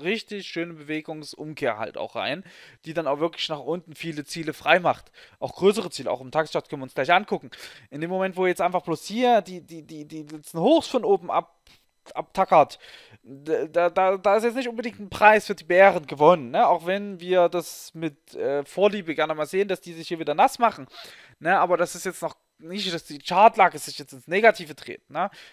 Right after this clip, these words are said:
Wer meine geschriebene Analyse immer mit anguckt, der steht auch oberhalb von sechzehntausend noch positive Chartlage oder so in der Richtung, ne? Also das, das einfach auch ein bisschen im Hinterkopf behalten, hier ist schon noch Angriffspotenzial für die Bullen da.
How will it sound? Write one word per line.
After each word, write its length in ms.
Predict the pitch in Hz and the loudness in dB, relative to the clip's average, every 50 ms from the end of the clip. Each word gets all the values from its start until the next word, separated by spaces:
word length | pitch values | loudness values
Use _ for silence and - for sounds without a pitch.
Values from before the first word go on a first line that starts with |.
| _ _ _ | _ _ _
Wer 140 | 160 160 165 | -8 -6 -2
meine 200 | 170 165 165 160 | -2 -2 -2 -4
geschriebene 380 | 156 147 - - 196 208 190 | -6 -8 -10 -10 -8 -6 -4
Analyse 400 | 175 185 190 196 214 202 190 208 | -4 -4 -4 -6 -6 -6 -8 -6
immer 160 | 196 196 190 | -6 -4 -6
mit 120 | 180 165 143 | -4 -2 -2
anguckt, 340 | 160 208 214 - 202 - 175 | -2 -2 -4 -8 -12 -10 -10
der 40 | |
steht 260 | 160 - 196 202 - 165 | -8 -6 -6 -4 -2 -2
auch 140 | 170 165 | -2 -4
oberhalb 680 | - - - 185 196 185 196 185 175 180 185 185 190 - | -4 -4 -4 -4 -2 0 0 0 2 2 2 0 0 -2
von 140 | - 175 170 | -8 -10 -8
sechzehntausend 580 | 175 180 175 - - 160 - 165 180 180 - | -8 -8 -8 -10 -12 -8 -4 -4 -4 -4 -6
noch 140 | 170 - _ | -12 -16 _
positive 440 | - 190 190 160 151 180 160 160 - | -10 -10 -10 -10 -12 -18 -18 -18 -8
Chartlage 420 | - 190 180 196 - 185 165 - | -4 -2 -2 -2 -2 -4 -6 -6
oder 140 | 131 120 127 | -8 -16 -16
so 120 | 117 127 135 | -14 -14 -12
in 120 | 143 147 | -6 -6
der 120 | 160 170 | -4 -4
Richtung, 400 | 185 202 - - 170 170 160 - - - - - - - - - - _ _ | -4 -6 -6 -6 -6 -6 -8 -8 -14 -20 -20 -20 -20 -20 -20 -20 -20 _ _
ne? 240 | 151 160 175 190 160 | -6 -2 -2 0 0
Also 240 | - 160 175 170 175 | 0 -2 -2 -4 -4
das, 300 | 160 175 - - - - - - _ _ _ _ _ | -6 -6 -6 -8 -10 -18 -20 -20 _ _ _ _ _
das 220 | - 180 190 - - | 2 2 2 2 0
einfach 360 | - 147 175 175 - 190 185 | -2 -2 -2 0 0 2 2
auch 180 | 147 151 165 160 | 4 4 4 2
ein 80 | 151 | 2
bisschen 280 | 160 160 - - 139 120 | -4 -6 -6 -8 -12 -14
im 40 | 127 | -12
Hinterkopf 380 | 135 131 190 180 - 170 - | -8 -6 -4 -4 -4 -6 -4
behalten, 320 | - 156 156 151 - - 143 | -2 0 0 0 0 -4 -10
hier 100 | 135 - | -10 -10
ist 180 | 143 - - | -10 -10 -10
schon 140 | - 156 151 | -10 -8 -8
noch 160 | 143 147 139 | -8 -8 -8
Angriffspotenzial 760 | 113 123 143 - - 139 - - 135 143 131 120 - 135 123 | -8 -10 -12 -12 -16 -16 -14 -14 -12 -12 -12 -6 -4 -4 -4
für 100 | - - | -4 -6
die 100 | 123 123 | -12 -14
Bullen 300 | 117 120 123 120 113 - | -12 -12 -12 -12 -12 -12
da. 240 | - - 104 117 - | -14 -14 -12 -14 -14